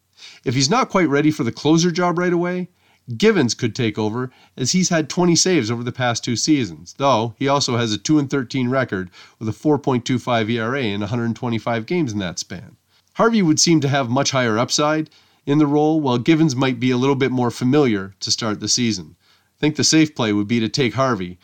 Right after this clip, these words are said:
and hope that the Orioles make that switch as soon as possible. So hit me up with your questions. I'm at by Scott Cullen on Twitter. The show is at L O underscore fantasy baseball on Twitter.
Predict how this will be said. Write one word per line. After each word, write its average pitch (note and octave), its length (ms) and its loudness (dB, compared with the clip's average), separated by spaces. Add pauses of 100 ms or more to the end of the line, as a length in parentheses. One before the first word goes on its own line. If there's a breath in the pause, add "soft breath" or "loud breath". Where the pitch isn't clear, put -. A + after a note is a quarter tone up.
(160 soft breath)
and G2+ 100 -8
hope C#3 220 -2
that F#2 180 -8
the G#2 120 0
Orioles G2+ 360 -2
make G#2+ 380 -6
that G#2 180 -2
switch - 380 -4
as F#2 100 -4
soon G#2+ 200 -2
as F#2 100 -8
possible. G#2 560 -4 (1120)
So - 160 -16
hit A#3 120 4
me C4 140 6
up A#3 120 -2
with A3 100 -4
your G#3 80 2
questions. G#3 640 0
I'm A#2 180 0
at C#3+ 320 0
by E3 160 2
Scott F3 320 -2
Cullen F3 260 2
on E3+ 140 2
Twitter. C#3 460 0 (400 soft breath)
The - 80 -10
show F3 320 4
is A#2+ 240 0
at C3+ 340 0 (160)
L C#3 260 2
O C#3 260 2
underscore B2+ 720 0 (260)
fantasy C#3 320 2
baseball C#3 480 0
on F#2+ 120 -2
Twitter. G#2 400 -4